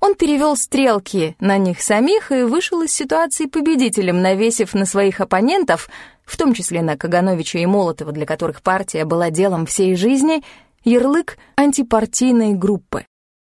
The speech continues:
Их падение было разыграно как по нотам на пленуме Ц К партии, где формально избиралось Политбюро.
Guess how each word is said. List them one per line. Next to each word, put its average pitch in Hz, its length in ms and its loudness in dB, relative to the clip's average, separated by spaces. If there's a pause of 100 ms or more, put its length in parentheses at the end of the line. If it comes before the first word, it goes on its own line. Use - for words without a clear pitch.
(380)
Их 185 180 -2
падение 175 540 2
было 175 240 0
разыграно 190 640 0
как 196 240 -8
по 190 100 0
нотам 220 500 0 (200)
на 170 160 -2
пленуме 165 460 0
Ц 175 160 -4
К 185 180 -4
партии, 147 520 -4
где 151 340 0
формально 185 640 0
избиралось 170 540 -2
Политбюро. 160 540 -4